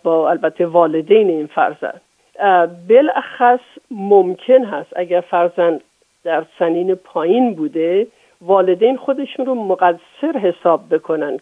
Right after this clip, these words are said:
که چرا با بچه‌شون نبودن که با هم برن مثلاً پرواز بکنن، زیرا برای والدین بسیار سخت هست قبول کردن این که در مرگ فرزندشون پیش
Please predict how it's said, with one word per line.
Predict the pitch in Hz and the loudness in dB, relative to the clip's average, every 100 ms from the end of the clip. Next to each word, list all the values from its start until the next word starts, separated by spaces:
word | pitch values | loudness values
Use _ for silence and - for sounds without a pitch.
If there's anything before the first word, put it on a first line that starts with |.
| _ | _
که | 180 | -8
چرا | 180 - 269 | -8 0 2
با | 285 202 | 2 2
بچه‌شون | 185 - 214 208 247 233 214 | 2 0 -6 -2 -2 -2 0
نبودن | 214 185 160 139 - _ _ | 0 0 -4 -6 -8 _ _
که | 202 190 165 165 | 2 4 2 0
با | 180 | -2
هم | - 226 185 | 0 0 0
برن | 147 165 170 | -4 -6 -10
مثلاً | 143 160 175 | -12 -6 -4
پرواز | 160 180 160 151 143 _ | -2 0 0 -2 -8 _
بکنن، | 170 - 120 - _ _ | -14 -10 -10 -12 _ _
زیرا | 240 247 | 2 4
برای | 233 196 196 | 4 2 0
والدین | 180 185 180 180 277 262 | 0 0 0 -2 0 0
بسیار | 202 196 - 220 240 269 - - | 2 0 0 2 2 2 -6 -6
سخت | 262 277 - _ - | -2 -2 -4 _ -4
هست | 170 - _ | -2 -2 _
قبول | 180 175 185 170 - | -8 -4 -4 -4 -2
کردن | 185 175 170 202 262 262 262 - | 0 0 0 -2 0 0 -2 -4
این | 262 269 - | -2 -2 -2
که | 170 - - _ _ 170 | -4 -4 -8 _ _ 0
در | 196 190 | 4 4
مرگ | 175 190 214 254 233 254 262 - - | 4 4 4 2 0 2 2 0 2
فرزندشون | 185 180 180 240 302 - - 226 214 | 2 2 2 2 2 -2 -2 -4 -2
پیش | 196 | -8